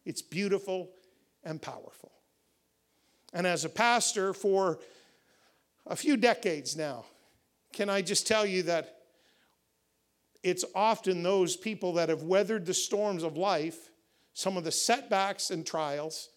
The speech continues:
some of the sicknesses and hurdles, and they've now arrived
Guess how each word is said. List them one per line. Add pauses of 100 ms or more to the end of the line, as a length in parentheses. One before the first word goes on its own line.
(280)
some
of
the
sicknesses
and
hurdles, (720)
and
they've
now
arrived